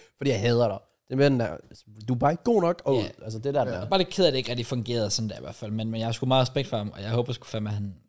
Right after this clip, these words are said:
Speaker 2: altså, han kommer til at finde en klub. Han skal nok gøre det godt. Det er jo måske bare ikke lige Chelsea, var det rigtige skridt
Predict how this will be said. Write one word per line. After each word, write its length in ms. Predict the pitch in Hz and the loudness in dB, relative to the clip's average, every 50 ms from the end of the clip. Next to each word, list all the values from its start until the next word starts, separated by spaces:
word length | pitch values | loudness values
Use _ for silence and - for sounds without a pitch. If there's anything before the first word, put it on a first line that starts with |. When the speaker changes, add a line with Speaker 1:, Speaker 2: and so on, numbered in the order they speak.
| _ - | _ -6
Speaker 2:
altså, 120 | - - | -6 -4
han 140 | - 135 131 | -2 -2 0
kommer 180 | - 131 151 143 | 0 2 2 2
til 400 | - - - 135 135 135 135 - _ _ - | 2 2 2 2 2 2 0 -6 _ _ -14
at 60 | 117 | -6
finde 240 | - 123 123 117 104 | -2 0 0 0 0
en 80 | 104 - | -2 -4
klub. 140 | - 107 | -4 -4
Han 60 | 104 110 | -4 -2
skal 100 | 131 147 | 0 -2
nok 120 | 160 156 | -2 4
gøre 120 | - 139 | 4 4
det 100 | 120 101 | 4 4
godt. 200 | - - - - _ _ _ _ _ _ _ _ | -2 -6 -12 -12 _ _ _ _ _ _ _ _
Det 60 | - 156 | -2 0
er 20 | |
jo 40 | 160 | 0
måske 280 | 156 151 - - 170 | 0 0 0 0 2
bare 120 | - 151 147 | 2 2 0
ikke 80 | 143 147 | 0 -2
lige 80 | 139 | -4
Chelsea, 320 | - 156 143 143 131 143 127 | 0 0 2 2 2 0 0
var 80 | 123 | 0
det 120 | 117 117 101 | 0 0 -2
rigtige 480 | 98 104 - 101 82 76 62 87 104 - _ _ _ | -4 -8 -8 -10 -10 -10 -12 -14 -16 -18 _ _ _
skridt 640 | - - - - - - - 95 - - - - | -8 -4 -2 -2 -2 -4 -6 -8 -6 -8 -8 -10